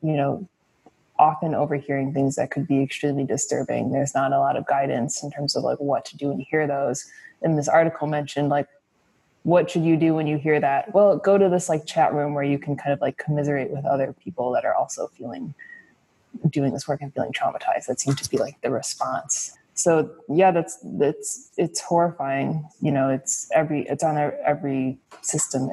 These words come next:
that we're interacting with. You know, there's, like, that great documentary about, um, the workers behind Facebook, you know, that are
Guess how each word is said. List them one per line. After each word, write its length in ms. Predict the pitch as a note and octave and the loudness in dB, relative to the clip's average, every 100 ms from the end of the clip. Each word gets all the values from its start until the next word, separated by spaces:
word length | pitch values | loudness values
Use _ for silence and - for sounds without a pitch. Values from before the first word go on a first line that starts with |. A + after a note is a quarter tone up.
| - G3+ | -8 -8
that 140 | - - | -6 -4
we're 80 | - | -6
interacting 580 | - D3 - C#3 C3+ | -4 -6 -2 -4 -2
with. 140 | C3 D#3 _ - | -6 -8 _ -2
You 80 | |
know, 80 | C#3+ | 0
there's, 280 | C3+ C3+ C3 | 2 0 -2
like, 160 | B2 - | -4 -4
that 140 | C3 | -4
great 180 | C#3 C#3 | -2 -2
documentary 560 | - A#2 C#3 C#3 C#3+ B2+ | -2 -4 -6 -6 -2 -2
about, 360 | A#2+ G#2 E2 - _ _ _ _ _ _ _ _ _ - | 0 0 -2 -6 _ _ _ _ _ _ _ _ _ -4
um, 640 | C#3 C#3 C#3 C#3+ C#3 D#3 | -2 -2 -2 -2 0 2
the 160 | D#3 C#3+ | 2 2
workers 400 | D3 C#3+ D3 C#3+ | 0 0 -4 -4
behind 380 | B2 C3 C#3 | -4 -2 -2
Facebook, 440 | - A#2 - - - - - | -2 -4 -2 -4 -4 -12 -10
you 160 | - | -4
know, 140 | C#3+ C#3 | -2 0
that 140 | C#3 | 0
are 280 | C3+ C#3 D3+ | 0 0 -2